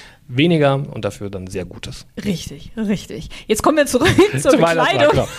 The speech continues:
Speaker 1: Ja, wir, wir, wir sind jetzt quasi schon beim Essen. Ja, es gibt da, mir, mir fällt da direkt am Wittelsbacher Platz ein, äh, eine Spezialität ein hier in München, die heißt Fürstenspieß, köstlich. Ja, also,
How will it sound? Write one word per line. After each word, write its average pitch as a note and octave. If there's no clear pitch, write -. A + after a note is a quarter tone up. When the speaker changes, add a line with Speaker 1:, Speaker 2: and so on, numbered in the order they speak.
Speaker 1:
Ja, D#3
wir, E3
wir, D#3+
wir E3
sind F3+
jetzt E3+
quasi D#3+
schon C#3+
beim C3
Essen. -
Ja, B2
es G#2+
gibt -
da, G#2
mir, B2
mir C#3
fällt D3
da C#3+
direkt C#3+
am A#2+
Wittelsbacher C3+
Platz A#2+
ein, G#2+
äh, G#2
eine A2+
Spezialität A#2
ein G#2+
hier G#2+
in G2+
München, G2+
die A2+
heißt G#2
Fürstenspieß, -
köstlich. -
Ja, G2+
also, G2+